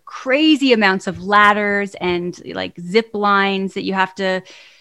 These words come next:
like, you go in these cable cars across waters. You have to, like, get this filtered water. You have to mind the tides. Like, if the tide comes in too high, then you have to, like, go a different way. And it's,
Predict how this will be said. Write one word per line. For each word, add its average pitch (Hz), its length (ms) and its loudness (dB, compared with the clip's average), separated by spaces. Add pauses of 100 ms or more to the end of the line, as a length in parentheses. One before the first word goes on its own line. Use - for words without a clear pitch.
(280)
like, 190 220 -4
you 196 100 -4
go 214 140 0
in 202 80 -2
these 190 180 -4
cable 220 360 0
cars 202 420 2
across 196 440 0
waters. 190 880 -2
You 202 100 -10
have 170 100 -14
to, - 100 -10
like, 180 220 -8
get - 160 -10
this 156 200 -16
filtered 240 360 0
water. 196 240 2
You 196 100 0
have 190 120 -6
to 180 280 -8
mind 196 480 2
the 185 80 -4
tides. 196 600 0
Like, 185 180 -6
if - 140 -10
the 196 80 -6
tide 208 320 2
comes 208 240 -2
in 196 220 -4
too 208 200 -8
high, 190 400 2
then 185 140 -4
you 185 60 -2
have 185 140 -6
to, 180 200 -4 (440)
like, - 160 -18
go 202 140 4
a 190 80 2
different 185 300 -4
way. 185 380 2
And 175 420 -6 (100)
it's, - 460 -8